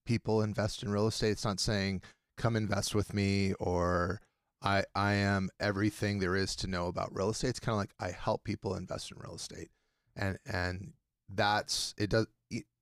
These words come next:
it's just short, concise, and I find, like, I've even stood up at events, and it's like,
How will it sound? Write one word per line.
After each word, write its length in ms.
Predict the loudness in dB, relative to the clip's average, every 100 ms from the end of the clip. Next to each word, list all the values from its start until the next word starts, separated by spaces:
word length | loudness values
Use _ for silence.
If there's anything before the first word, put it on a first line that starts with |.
| _ -2
it's 340 | 0 0 0
just 240 | 0 0
short, 460 | 0 0 2 2 2
concise, 540 | -2 2 2 2 2
and 100 | 2
I 60 | 0
find, 360 | -2 0 0 0
like, 200 | 2 4
I've 160 | 4
even 180 | 4 2
stood 320 | 0 0 2
up 200 | 2 2
at 80 | -2
events, 480 | -2 0 2 2 0
and 100 | -2
it's 80 | 0
like, 240 | -2